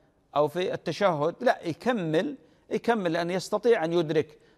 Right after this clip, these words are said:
تكبيرة الإحرام ويدرك أول الصلاة، يكمل ويدخل جمعاً بين القولين. بارك الله فيك. تفضل يا موسى.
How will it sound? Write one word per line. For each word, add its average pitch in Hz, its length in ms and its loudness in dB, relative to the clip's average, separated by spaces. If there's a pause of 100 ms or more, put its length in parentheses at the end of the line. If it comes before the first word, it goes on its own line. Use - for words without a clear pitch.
تكبيرة 160 480 0
الإحرام 156 440 0
ويدرك 156 340 -4
أول 151 240 0
الصلاة، 143 440 0
يكمل 196 640 0 (320)
ويدخل 214 500 0
جمعاً 165 340 0
بين 147 480 0 (360)
القولين. 143 560 2
بارك 127 320 6
الله 143 220 4
فيك. 92 400 -12 (840)
تفضل 156 340 0
يا 165 80 4
موسى. 165 440 0